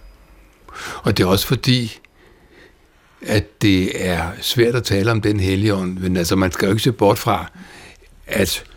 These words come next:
hvis pinsedag ligger, hvor den nu ligger, så hedder alle søndagene frem til første søndag i fasten efter Trinitatis, efter treenighedens søndag,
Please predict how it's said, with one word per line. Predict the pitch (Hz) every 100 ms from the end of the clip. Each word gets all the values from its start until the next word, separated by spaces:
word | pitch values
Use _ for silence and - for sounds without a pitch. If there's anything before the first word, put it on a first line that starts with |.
| - - - - -
hvis | 110 95
pinsedag | - 120 131 147 127 104 95
ligger, | 90 95 110 104
hvor | 98 90
den | 92
nu | 92
ligger, | 92 90 98 - - - -
så | - 110
hedder | 113 123
alle | 107 113
søndagene | 135 123 120 131 123 104
frem | 92 - 107 120
til | - 117
første | 104 104 104 113
søndag | 113 110 110
i |
fasten | 104 95 92 - 107 -
efter | 110 110 - 135 -
Trinitatis, | - 151 160 - 143 143 151 -
efter | 135 127 -
treenighedens | - - 143 135 151 165 147 135 127 113 104 - - - -
søndag, | - 117 - 110